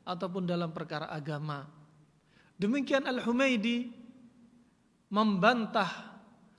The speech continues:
orang-orang yang menyimpang dari keyakinan akidah terhadap takdir Allah Subhanahu wa taala yang ekstrem kanan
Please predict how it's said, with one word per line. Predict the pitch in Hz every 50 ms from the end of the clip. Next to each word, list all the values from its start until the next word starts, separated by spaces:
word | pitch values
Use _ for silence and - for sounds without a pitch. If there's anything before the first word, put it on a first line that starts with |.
| _ _ _ _ - 233
orang-orang | 247 262 254 247 233 226 247 254 254 254 254 240 233
yang | 233 240 240 233 226
menyimpang | 220 240 247 269 285 254 226 - - 233 214 202 185 170 156 147 147 147 - - - - - - - - - -
dari | 185 165 208 233 233 233 214
keyakinan | 220 226 220 226 226 220 226 269 262 240 233 208 202 -
akidah | 214 202 214 - 269 254 196 202 202 165 143 - - - - - - - - - - - -
terhadap | - 214 170 185 208 185 214 214 214 - -
takdir | - 226 185 165 170 185 214 214
Allah | 233 233 214 208 214 226 214 196
Subhanahu | - - 208 185 170 - 208 220 220 220 214 214 208 196 208 208 202
wa | 202 196
taala | - 214 214 208 226 214 214 226 262 311 - - - - - - - - -
yang | - 214 208 220 220 226 -
ekstrem | - 233 220 - - - 233 240 226 220 208
kanan | 233 233 226 233 254 294 339 - -